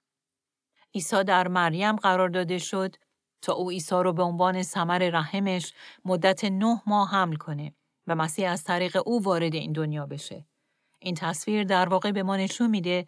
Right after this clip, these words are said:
که امروز مسیح توسط روح القدسش در ما هم ساکنه و به این ترتیب هدف زندگی من و شما هم اینه که وسیله‌ای در دست خداوند باشیم تا از زندگی ما هم مسیح به دنیای اطراف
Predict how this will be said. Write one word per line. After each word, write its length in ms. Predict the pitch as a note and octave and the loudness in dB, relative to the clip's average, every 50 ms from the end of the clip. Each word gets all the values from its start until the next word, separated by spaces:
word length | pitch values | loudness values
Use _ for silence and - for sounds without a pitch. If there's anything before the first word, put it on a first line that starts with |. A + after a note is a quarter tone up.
| _ - - - - _ | _ -20 -20 -20 -20 _
که 140 | - - F3+ | -10 -6 -4
امروز 380 | F#3+ F#3+ F#3+ A3 A3+ A3 G#3+ G3+ | -2 0 2 2 2 0 0 0
مسیح 400 | F#3+ F#3+ G3 - - G#3+ F#3+ F#3 | 0 0 0 0 0 0 0 0
توسط 520 | - F#3 F3 F3 F3 F3 - G#3 G3+ - | 0 0 2 2 2 2 0 -2 -2 0
روح 200 | F#3+ F3+ F3+ F3 | -2 -2 0 -2
القدسش 600 | E3+ E3+ - F3 E3 D#3+ G3+ G3+ - F#3+ F3 - - | -2 -2 -2 -2 -2 -2 -2 -4 -4 -4 -4 -2 2
در 220 | F#3 E3+ D#3+ D#3+ | 2 2 2 4
ما 200 | E3 F#3 G#3+ A#3+ | 4 4 4 4
هم 200 | A#3+ G#3+ F3+ E3 | 4 2 0 -2
ساکنه 540 | D#3 D#3 - D3 D3 - E3+ E3 D3+ - - - _ _ _ _ _ _ _ _ - | -2 -4 -4 -6 -6 -6 -8 -8 -8 -10 -12 -16 _ _ _ _ _ _ _ _ -8
و 60 | - | -6
به 80 | E3 E3 | -4 -4
این 120 | D#3 D#3+ | -4 -4
ترتیب 520 | D3+ E3+ E3 D#3+ D#3 D#3 G3 G3 F#3+ F3 - _ - - - - - | -4 -6 -6 -6 -6 -4 -4 -4 -4 -4 -6 _ -20 -20 -20 -14 -6
هدف 340 | - F#3 F3 E3+ F3 - G3 | -4 -2 -2 -2 -2 -4 -4
زندگی 500 | F3+ F3 F#3 F3+ E3 E3+ D#3 D#3+ F3+ F3 | -4 -2 -2 -2 -2 -2 -2 -2 -2 -2
من 220 | E3+ E3+ E3+ E3+ | 0 -2 -2 -2
و 60 | F3 | -2
شما 420 | F3 - - G#3+ G3+ G3 A#3 B3+ B3 | -4 -4 -2 0 2 4 4 4 4
هم 180 | G#3 G3 F3+ E3+ | 2 0 -2 -2
اینه 240 | - F#3 F#3 E3+ D#3 | -2 -2 -2 -2 -2
که 340 | D3+ - - - D#3+ - - _ _ _ _ _ - | -4 -6 -10 -14 -14 -14 -16 _ _ _ _ _ 0
وسیله‌ای 560 | - E3+ E3 - - F#3 E3 F3+ G3 G3+ F#3+ | 0 0 0 0 -4 -4 -2 0 0 0 0
در 200 | E3 E3 D#3 D#3 | 0 0 0 0
دست 320 | D#3 D#3 D#3+ D#3+ - - | 0 -2 -4 -4 -6 -8
خداوند 540 | E3+ - E3 D#3+ D#3 D#3 D3+ D#3+ D#3 D#3+ D#3 | -6 -6 -4 -2 -2 -2 -2 0 -2 -2 -2
باشیم 420 | D3 D3 D3+ - - - F#3+ - - - - - - - | -4 -6 -8 -8 -8 -10 -10 -10 -12 -18 -20 -20 -20 -12
تا 100 | - - | -8 -4
از 120 | A#2+ D#3 D3+ | -4 -4 -4
زندگی 480 | - E3+ D#3+ D#3 D#3 D3+ - G3 F#3+ | -4 -2 -2 -2 -2 -2 -2 -2 -2
ما 260 | F#3+ F#3+ G3+ G#3+ G#3 | 0 2 4 4 2
هم 320 | G3 D3 C#3+ C#3+ D3 D#3 D3+ _ _ _ _ - | 2 0 -4 -6 -6 -6 -10 _ _ _ _ -6
مسیح 320 | D#3+ D#3 D#3 - G3 F3 | -6 -4 -4 -4 -4 -4
به 100 | D#3 D#3+ | -4 -4
دنیای 420 | D#3 D#3+ D#3+ D#3 D#3+ D#3+ D#3+ D#3 | -4 -4 -4 -4 -2 -4 -4 -4
اطراف 520 | - - D3+ D3+ - - - E3 D#3+ D#3 | -4 -4 -6 -6 -6 -4 -2 -2 -2 -2